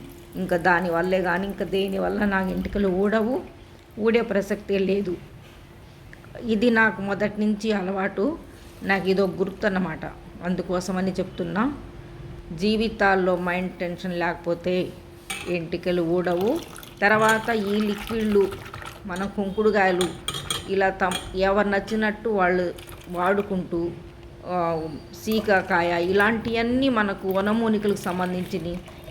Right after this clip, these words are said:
ఏ కలుపుకొని వాడుకున్నా కూడా కుంకుడుకాయలతో పాటు మంచిగా హెయిర్ పెరుగుతాయి, గ్రోత్ బాగుంటది,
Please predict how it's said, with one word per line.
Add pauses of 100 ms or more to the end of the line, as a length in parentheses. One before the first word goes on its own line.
ఏ
కలుపుకొని
వాడుకున్నా
కూడా
కుంకుడుకాయలతో
పాటు (480)
మంచిగా
హెయిర్
పెరుగుతాయి, (140)
గ్రోత్
బాగుంటది,